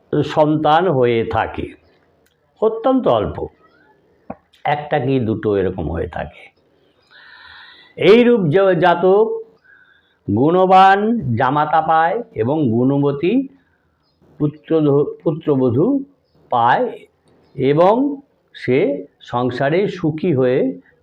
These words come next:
জীবনযাপন করতে পারে, যদি একাদশে শুভ বৃহস্পতি থাকে।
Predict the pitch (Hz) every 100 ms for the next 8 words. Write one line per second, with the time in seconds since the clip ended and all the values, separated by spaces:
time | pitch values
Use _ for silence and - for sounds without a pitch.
0 | - 107 110 113 110 104 - 180 220 -
1 | 95 - - 78 76 78 78 95 131 160
2 | 214 214 156 143 135 131 127 131 123 120
3 | 120 _ _ _ _ _ _ _ - 117
4 | 95 123 127 101 98 92 - 85 - -
5 | - - - -